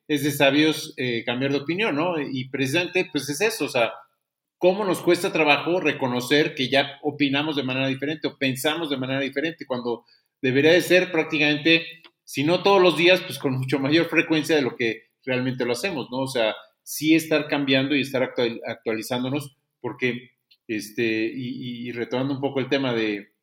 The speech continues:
filosófico que mencionas, pues, Heráclito lo dijo hace dos mil años, ¿no? Este, todo fluye,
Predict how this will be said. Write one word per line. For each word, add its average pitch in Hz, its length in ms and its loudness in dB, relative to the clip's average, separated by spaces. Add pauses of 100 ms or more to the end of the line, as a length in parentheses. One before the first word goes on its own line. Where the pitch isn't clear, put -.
(140)
filosófico 139 680 0
que 143 100 -2
mencionas, 160 520 0 (360)
pues, 131 160 -2
Heráclito 170 520 4
lo 151 100 4
dijo 151 240 2
hace 170 220 4
dos 143 160 2
mil 165 160 2
años, 185 280 2
¿no? 170 300 -6
Este, 131 340 -6
todo 185 240 2
fluye, 190 480 2